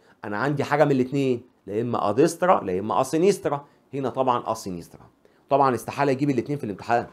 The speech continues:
لان الاثنين صح. طب السؤال الثالث، الميركاتو ايه؟ الله ستاسيوني، هنا في جاب لك الله، يبقى انا عايز حاجه بتاخد اه، انا عندي خمسه بياخدوا اه.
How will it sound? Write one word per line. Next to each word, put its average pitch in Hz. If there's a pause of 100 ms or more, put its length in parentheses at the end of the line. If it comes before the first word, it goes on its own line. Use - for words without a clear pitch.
(200)
لان 113
الاثنين 110
صح. 190 (640)
طب 127
السؤال 143
الثالث، 156
الميركاتو 139
ايه؟ 220
الله 180
ستاسيوني، 120 (280)
هنا 127
في 131
جاب 160
لك 160
الله، 165 (460)
يبقى 98
انا 104
عايز 135
حاجه 151
بتاخد 170
اه، 185
انا 110
عندي 143
خمسه 196
بياخدوا 123
اه. 127